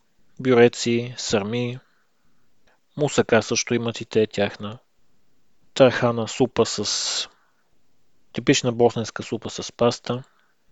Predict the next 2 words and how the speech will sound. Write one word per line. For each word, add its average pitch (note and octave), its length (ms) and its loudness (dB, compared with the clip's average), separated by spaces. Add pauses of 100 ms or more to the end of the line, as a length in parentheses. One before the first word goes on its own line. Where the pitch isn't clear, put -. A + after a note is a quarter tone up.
(360)
суджуци, B2 680 0 (2000)
като A#2 460 2